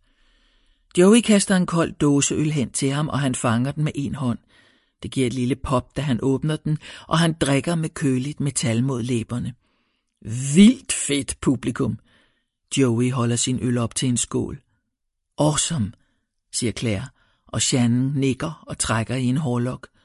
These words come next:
"Bliver du?" spørger Joey ham.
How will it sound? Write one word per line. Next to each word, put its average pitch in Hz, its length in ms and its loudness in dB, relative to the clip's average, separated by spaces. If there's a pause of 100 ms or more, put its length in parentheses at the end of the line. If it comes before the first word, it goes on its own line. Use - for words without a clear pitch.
(640)
"Bliver 147 240 4
du?" 220 160 6 (600)
spørger 123 220 -2 (100)
Joey 113 240 -2
ham. 117 220 -6